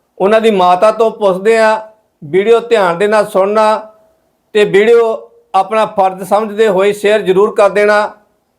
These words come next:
ਵੱਧ ਤੋਂ ਵੱਧ, ਤਾਂ ਕਿ ਜਿਹੜਾ ਕਿ ਗਾਹਾਂ ਤੋਂ ਕਿਸੇ ਦੇ ਸਿੱਖ ਜਾਂ ਕਿਸੇ ਵੀ ਮਜ਼ਹਬ ਦੇ ਪੁੱਤ ਦੇ ਨਾਲ ਇਸ ਤਰ੍ਹਾਂ ਨਾ ਹੋਵੇ। ਪਹਿਲਾਂ ਤੁਹਾਨੂੰ ਵੀਡੀਓ ਸੁਣਾਉਣੇ ਆ। ਜਦੋਂ ਇਹੋ ਜਿਹੀ ਅਸੀਂ ਵੀਡੀਓ ਸੁਣਦੇ ਆ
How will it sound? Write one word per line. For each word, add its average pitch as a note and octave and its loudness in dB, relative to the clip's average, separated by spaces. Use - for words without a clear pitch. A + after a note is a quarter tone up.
ਵੱਧ E3+ 2
ਤੋਂ A#3 0
ਵੱਧ, G3+ 2
ਤਾਂ G#3 -2
ਕਿ A3 -2
ਜਿਹੜਾ G3+ 0
ਕਿ G#3+ -4
ਗਾਹਾਂ G3+ 0
ਤੋਂ A3 -6
ਕਿਸੇ G#3 -2
ਦੇ F#3 0
ਸਿੱਖ G#3+ -4
ਜਾਂ F#3+ 2
ਕਿਸੇ B3 2
ਵੀ F#3 -4
ਮਜ਼ਹਬ G3+ 2
ਦੇ A#3 2
ਪੁੱਤ - -4
ਦੇ G#3 0
ਨਾਲ F3+ 2
ਇਸ G#3 -2
ਤਰ੍ਹਾਂ G3 -2
ਨਾ F#3 0
ਹੋਵੇ। F3 -2
ਪਹਿਲਾਂ G#3+ 2
ਤੁਹਾਨੂੰ G#3 0
ਵੀਡੀਓ G3 0
ਸੁਣਾਉਣੇ F#3+ 0
ਆ। F#3 -2
ਜਦੋਂ G#3 2
ਇਹੋ A3+ 4
ਜਿਹੀ A3+ 0
ਅਸੀਂ A3+ -4
ਵੀਡੀਓ G#3 0
ਸੁਣਦੇ G#3+ -2
ਆ F#3+ -2